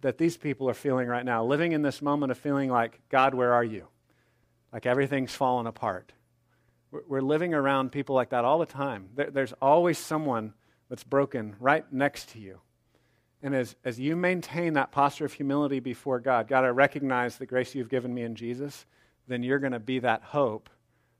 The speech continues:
for those broken people around you. God will use you.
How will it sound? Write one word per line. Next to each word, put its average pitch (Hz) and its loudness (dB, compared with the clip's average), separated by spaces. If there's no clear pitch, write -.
for 131 -8
those 117 -2
broken 117 -2
people 113 -8
around 110 -6
you. 80 -20
God 139 4
will 151 2
use 131 2
you. 95 -14